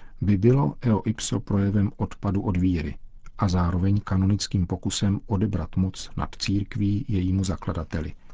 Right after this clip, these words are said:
Ježíši Kristu. Takovým předpisem by však církev jakožto společenství víry ve skutečnosti ztratila svoji věrohodnost a přijala by plně světský charakter.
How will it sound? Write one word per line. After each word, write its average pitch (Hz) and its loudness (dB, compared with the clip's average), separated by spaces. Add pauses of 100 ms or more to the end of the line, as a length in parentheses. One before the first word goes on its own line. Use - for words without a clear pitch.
(100)
Ježíši 92 0
Kristu. - -2 (640)
Takovým 107 4
předpisem 113 2
by 107 4
však - -4
církev - -2
jakožto - -6
společenství 90 -2
víry 92 0
ve 90 -2
skutečnosti - -4
ztratila - -2
svoji 78 -2
věrohodnost 80 -4 (240)
a 98 0
přijala 120 2
by 117 2
plně 95 2
světský - -2
charakter. 76 -4